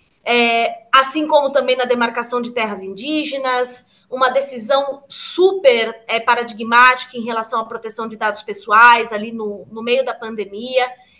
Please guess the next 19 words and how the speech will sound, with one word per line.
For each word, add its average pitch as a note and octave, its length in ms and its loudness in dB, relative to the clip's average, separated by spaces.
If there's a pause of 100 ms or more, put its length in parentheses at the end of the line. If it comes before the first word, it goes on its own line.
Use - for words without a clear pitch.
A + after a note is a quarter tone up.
(240)
e F4+ 480 0
como D#4 580 6
presidente C4+ 920 0
do G#3 160 -20
Supremo, B3 800 -4 (240)
ela C4+ 300 -2
enfrentou D#4 760 0 (180)
um G#4 40 -6
desafio, D4+ 1040 -2 (160)
é, F3+ 340 -8
enorme, B3 600 2
né, A#3 180 -8
de F#3+ 120 -18
um F#3 80 -18
tribunal G#3+ 500 -2
que D#4 100 -18
foi B3 480 -4 (320)
literalmente B3+ 920 -2
destruído, B3 840 -10